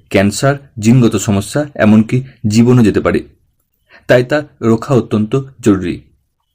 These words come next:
আগামী দিনে মঙ্গল গ্রহে মানুষ পাঠানোর পরিকল্পনা দ্রুত এগোচ্ছে। আরও সামনে ভাবতে শুরু করেছেন বিজ্ঞানীরা।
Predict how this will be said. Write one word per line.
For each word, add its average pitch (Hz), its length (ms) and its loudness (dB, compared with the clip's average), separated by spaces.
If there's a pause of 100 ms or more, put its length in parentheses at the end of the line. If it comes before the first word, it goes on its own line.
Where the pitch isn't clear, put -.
(520)
আগামী 143 300 0
দিনে 180 200 -2
মঙ্গল 123 380 2
গ্রহে 143 280 -2
মানুষ 113 300 0
পাঠানোর 135 440 -2
পরিকল্পনা 113 420 0 (300)
দ্রুত 107 220 0
এগোচ্ছে। 87 400 0 (800)
আরও 120 220 4
সামনে 135 360 0
ভাবতে 101 300 -2
শুরু 98 160 -10
করেছেন 110 320 -4 (280)
বিজ্ঞানীরা। 101 460 0